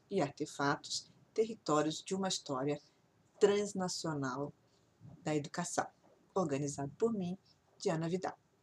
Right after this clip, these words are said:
O propósito deste podcast é apresentar as bases teóricas que articulam os capítulos, que compõem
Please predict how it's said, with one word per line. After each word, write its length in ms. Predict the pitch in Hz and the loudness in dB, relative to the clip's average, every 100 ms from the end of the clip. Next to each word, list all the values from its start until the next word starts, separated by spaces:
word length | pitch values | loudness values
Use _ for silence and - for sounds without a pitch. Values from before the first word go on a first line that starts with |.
| _ _ _ _ _ | _ _ _ _ _
O 120 | - | -2
propósito 640 | - 330 330 285 285 - 170 | 4 4 6 6 6 4 2
deste 260 | 160 - | 0 0
podcast 640 | - 143 - 202 208 208 - | 0 0 0 0 0 0 2
é 100 | 214 | 2
apresentar 640 | 226 - 233 233 226 254 | 2 0 -2 -2 2 2
as 160 | 247 226 | 2 0
bases 300 | 208 226 - | 0 0 -2
teóricas 760 | - 254 185 180 240 - 285 | 0 2 4 2 0 -4 -6
que 140 | - 285 | 0 0
articulam 540 | 285 - - 262 269 | 0 -4 -2 0 2
os 140 | 285 - | 2 2
capítulos, 680 | 330 - - - - - - - - _ | 0 0 -2 -2 -6 -6 -8 -20 -20 _
que 120 | - | -6
compõem 540 | 180 156 - 139 151 | -2 -4 0 -2 -2